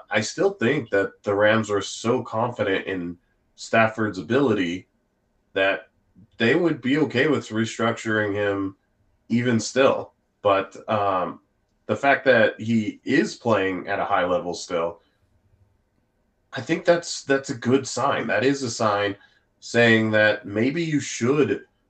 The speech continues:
uh, make this investment. It is a risky investment by restructuring his contract, but by making this investment, considering that he agrees to it,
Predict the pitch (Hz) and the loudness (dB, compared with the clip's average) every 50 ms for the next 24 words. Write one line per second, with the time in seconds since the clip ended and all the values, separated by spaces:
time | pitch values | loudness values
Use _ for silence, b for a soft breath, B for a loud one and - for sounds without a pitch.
0 | _ _ _ 92 98 95 92 85 - - - 110 110 113 120 117 113 - 120 113 | _ _ _ -4 -2 0 0 0 -2 -4 -4 -2 0 2 2 2 0 -2 -6 -6
1 | - 110 104 98 92 98 104 123 123 - - 104 101 95 92 92 - 82 104 107 | -4 -4 -4 -2 0 0 0 0 0 -2 -4 -4 -4 -2 -2 -4 -2 -2 -2 0
2 | 117 127 120 107 120 113 110 113 101 95 95 110 135 147 - - - 135 123 113 | 2 0 0 0 -4 -2 0 0 0 0 0 0 0 0 -2 -4 -6 -4 -2 -2
3 | - 107 101 95 87 90 90 - - 107 101 98 95 b b b b b b _ | -2 -2 -4 -4 -4 -4 -4 -4 -4 -4 -4 -4 -4 b b b b b b _
4 | - - 104 101 101 98 95 95 92 - - - - - - 110 101 - - 104 | -4 0 0 2 2 0 0 -2 -4 -8 -12 -14 -10 -2 0 2 2 2 0 -2
5 | 98 95 92 87 - - - 131 147 131 110 117 107 101 - b b b b b | -4 -2 -2 -4 -6 -4 -2 0 0 0 2 2 0 0 0 b b b b b
6 | b b _ - 120 113 113 117 120 120 120 123 135 147 143 - 147 139 131 120 | b b _ -6 -6 0 4 4 4 6 4 4 2 2 0 0 0 0 2 0
7 | 120 113 - 123 110 101 95 98 104 113 120 - - - 98 92 90 - - _ | 0 -2 -2 -2 -2 -2 2 2 2 2 2 0 -4 -4 -4 -4 -4 -4 -6 _
8 | _ _ _ _ _ _ _ _ _ _ _ _ _ _ _ _ _ _ _ _ | _ _ _ _ _ _ _ _ _ _ _ _ _ _ _ _ _ _ _ _
9 | - 117 113 - 131 120 117 113 110 104 101 101 98 92 92 85 78 95 107 101 | -2 -2 2 2 4 6 6 6 6 4 4 2 2 0 0 0 -2 -2 -2 -2
10 | 92 92 113 135 135 113 - - 101 95 90 90 - - | -2 0 2 2 2 0 -2 -4 -4 -2 -2 -2 -4 -6